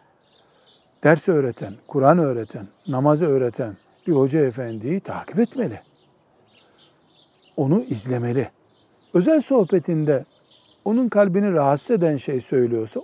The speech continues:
o sohbete katılmamalı. Seçici olmak zorundayız. Müslüman seçicidir, terk edici değildir. İmana taalluk eden bir mesele ise elbette zaten terk edip gideceğiz. Bu kural hoca efendi için de geçerli,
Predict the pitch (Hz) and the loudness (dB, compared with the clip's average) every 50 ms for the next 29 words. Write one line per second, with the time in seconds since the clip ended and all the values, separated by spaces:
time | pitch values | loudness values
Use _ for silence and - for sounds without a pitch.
0 | - - - 277 269 - - 160 117 98 - - 127 - 131 - - 113 - - | -10 -4 -2 -2 -2 -2 -4 -8 -10 -10 -12 -18 -16 -14 -14 -12 -12 -14 -14 -12
1 | 120 104 92 98 - - - - - - - - _ - _ _ _ _ _ _ | -14 -12 -12 -14 -16 -18 -20 -20 -20 -20 -20 -20 _ -20 _ _ _ _ _ _
2 | _ _ - - - 156 123 - - 131 120 139 - 330 330 285 190 135 107 - | _ _ -16 -8 -6 -6 -6 -4 -6 -6 -2 0 0 2 2 2 0 -2 -2 -6
3 | - 131 110 104 104 98 95 98 92 87 - - - _ _ _ _ _ _ - | -10 -8 -8 -8 -10 -12 -14 -14 -16 -16 -18 -20 -20 _ _ _ _ _ _ -8
4 | - 123 - - 135 127 147 170 156 - - 160 139 - 202 202 285 233 185 127 | -6 -6 -6 -6 -6 -4 -2 -4 -4 -4 -6 -8 -6 -6 -6 -4 -4 -4 -4 -6
5 | - _ _ _ _ _ _ _ - - 147 151 151 143 - 160 139 127 143 131 | -6 _ _ _ _ _ _ _ -2 0 2 2 2 2 0 -2 -2 -2 -4 -6
6 | 135 208 185 156 135 147 185 226 220 160 101 - _ - - - _ _ _ _ | -6 -6 -4 0 2 2 2 2 2 -2 -6 -10 _ -20 -20 -20 _ _ _ _
7 | _ _ - _ _ _ _ _ - - 156 151 143 147 139 135 139 180 214 - | _ _ -20 _ _ _ _ _ -2 2 4 4 6 6 6 6 6 4 2 2
8 | 269 269 277 277 254 233 226 - 214 185 170 185 175 165 156 156 151 151 143 - | 2 2 2 2 2 0 0 0 0 0 2 0 0 0 0 0 0 0 -2 -2
9 | - 160 135 131 123 - - 262 311 320 311 302 240 - 240 202 160 185 170 147 | -2 0 2 2 2 4 2 2 2 4 4 4 4 6 4 2 6 6 4 4
10 | - - 151 123 104 _ _ _ _ _ _ - 160 151 139 123 143 131 110 123 | 4 0 -4 -4 -4 _ _ _ _ _ _ 0 0 0 0 2 -2 -4 -4 -6
11 | 120 - 139 117 117 107 104 107 98 - _ _ _ _ _ _ _ - 240 254 | -12 -10 -8 -8 -8 -8 -8 -12 -16 -16 _ _ _ _ _ _ _ -2 -2 -2
12 | - - 294 277 226 175 143 139 147 151 233 233 220 233 214 196 180 196 196 175 | 0 2 4 4 4 4 2 -2 -2 0 0 0 0 0 -2 -2 0 -2 -2 -4
13 | - 202 185 175 185 175 190 185 - - 196 190 190 190 196 214 | -4 -4 -4 -4 -2 -2 -4 -6 -4 -4 -6 -6 -6 -8 -10 -12